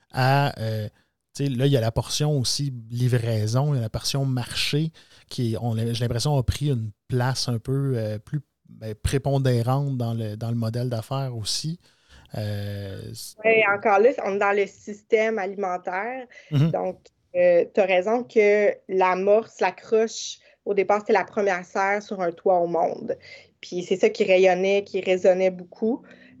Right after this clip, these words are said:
Speaker 2: Euh, aujourd'hui, bon, oui, on a bâti la plus grande serre sur un toit, euh, à Ville-Saint-Laurent en deux mille vingt, là, mais, euh, c'est beaucoup plus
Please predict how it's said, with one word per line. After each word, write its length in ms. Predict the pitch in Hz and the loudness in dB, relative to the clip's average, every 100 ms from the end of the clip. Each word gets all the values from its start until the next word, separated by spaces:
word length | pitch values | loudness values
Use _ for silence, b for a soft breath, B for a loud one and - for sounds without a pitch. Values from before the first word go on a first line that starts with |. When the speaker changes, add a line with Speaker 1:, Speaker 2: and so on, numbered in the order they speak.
| 175 | 2
Speaker 2:
Euh, 200 | 170 - | 4 4
aujourd'hui, 1120 | 214 202 208 190 185 196 214 226 233 240 - - | 2 2 -2 -2 -8 -4 0 2 2 0 -4 -2
bon, 280 | 185 175 | 2 4
oui, 300 | 180 196 220 226 | 2 2 4 4
on 100 | 196 | 4
a 80 | |
bâti 400 | 190 175 175 233 | 2 0 -2 -4
la 160 | 208 180 | 0 0
plus 160 | 180 180 | 0 -6
grande 340 | 180 190 190 | -4 -4 -6
serre 440 | - 190 190 196 | -6 -4 0 -2
sur 160 | 196 185 | -2 -4
un 140 | 175 | -2
toit, 440 | 170 202 196 196 196 | -2 4 4 6 4
euh, 220 | 180 170 - | 4 4 4
à 140 | 175 | 2
Ville-Saint-Laurent 520 | 180 180 180 175 185 | 0 0 0 0 0
en 40 | 196 | 2
deux 120 | 190 | 2
mille 240 | 190 180 | 2 0
vingt, 240 | 170 185 233 | 2 2 4
là, 140 | 240 240 B B B | 2 0 B B B
mais, 500 | 180 185 196 190 190 - | 0 4 6 6 4 2
euh, 640 | 180 175 170 170 170 170 - | 0 2 0 0 -2 -4 -8
c'est 260 | _ 208 | _ -4
beaucoup 420 | 185 214 262 - 220 | -2 -2 -2 -4 -8
plus 720 | - 220 226 226 - - | -2 6 6 6 0 -20